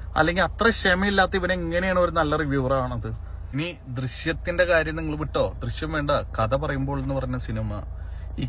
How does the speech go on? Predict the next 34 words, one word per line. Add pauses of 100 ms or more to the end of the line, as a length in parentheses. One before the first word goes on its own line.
(120)
കഥ
പറയുമ്പോൾ
എന്ന്
പറഞ്ഞ
സിനിമ
ക്ലൈമാക്സിൽ
ആ
മമ്മൂക്കാട്
ഒറ്റ
പെർഫോമൻസിലല്ലേ
ആ
പടം
നമുക്ക്
എല്ലാവർക്കും
നമ്മുടെ
ദൈവത്തിൽ (200)
തട്ടണത്. (420)
അപ്പൊ
ഇവനെ
പോലെ
ഒരുത്തൻ
ഇന്റർവെല്ലിന്
ഇത്
ഇറങ്ങി (600)
ഓടി, (260)
അതായത്
ഇതിലെ
തമാശ,
ഇപ്പൊ
കഥ
പറയുമ്പോഴുള്ള
തമാശയൊന്നും
അത്ര
വലിയ